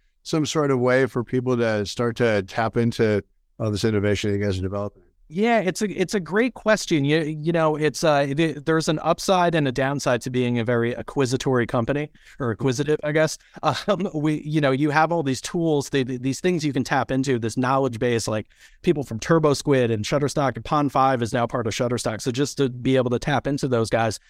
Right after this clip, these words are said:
Speaker 2: and talk to them about their businesses is really fascinating. Um, the short answer is we're figuring it out, right? Because we have, like,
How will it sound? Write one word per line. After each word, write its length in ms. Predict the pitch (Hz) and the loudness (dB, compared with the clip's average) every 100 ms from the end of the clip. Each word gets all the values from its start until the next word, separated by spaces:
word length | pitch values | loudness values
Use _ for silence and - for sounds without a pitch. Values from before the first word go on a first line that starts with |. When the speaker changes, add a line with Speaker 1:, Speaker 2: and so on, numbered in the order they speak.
| _ - | _ -8
Speaker 2:
and 120 | 127 | -4
talk 220 | 147 131 | 0 0
to 100 | - | 2
them 180 | 135 123 | 0 0
about 240 | 123 120 | 2 0
their 80 | 107 | 0
businesses 640 | 104 147 143 117 117 107 | 0 0 0 -2 -2 -4
is 100 | 107 - - | -6 -14 -16
really 340 | 123 131 131 107 | -6 -2 0 0
fascinating. 680 | 135 151 - 123 107 104 - _ _ - | 0 0 0 -2 -2 -6 -12 _ _ -6
Um, 280 | 135 131 123 _ _ | -2 -2 -4 _ _
the 80 | 160 | 0
short 300 | - 185 208 | 2 2 4
answer 320 | 202 196 196 | 2 0 2
is 120 | 165 | 2
we're 120 | 160 151 | 2 0
figuring 460 | 175 156 151 139 | 2 2 2 0
it 100 | 123 | 0
out, 260 | 139 104 - _ - | 0 -2 -6 _ -6
right? 240 | 127 139 143 | 0 0 0
Because 260 | 143 147 | 0 0
we 120 | 135 | 0
have, 260 | 135 151 143 | 2 2 2
like, 320 | 139 135 117 | 2 2 0